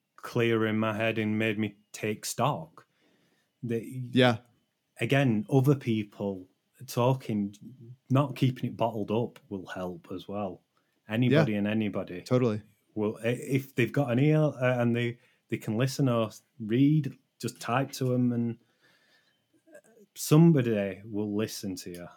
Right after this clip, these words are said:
Speaker 1: Um,
Speaker 2: Yeah. Yeah. No, I, I agree with you, man. I think that's some great stuff. Um,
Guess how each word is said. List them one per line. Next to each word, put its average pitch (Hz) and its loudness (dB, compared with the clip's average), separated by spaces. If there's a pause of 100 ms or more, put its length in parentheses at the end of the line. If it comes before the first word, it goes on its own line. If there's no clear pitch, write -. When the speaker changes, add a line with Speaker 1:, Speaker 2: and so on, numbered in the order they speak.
(160)
Speaker 1:
Um, 90 -10 (540)
Speaker 2:
Yeah. 117 -2 (720)
Yeah. 139 -8 (1300)
No, 147 10
I, 131 8 (100)
I 120 8
agree 123 6
with 127 4
you, 107 0
man. 104 -2
I 117 -6
think 117 -4
that's 107 -6
some 117 -6
great 107 -4
stuff. - -8
Um, 104 -4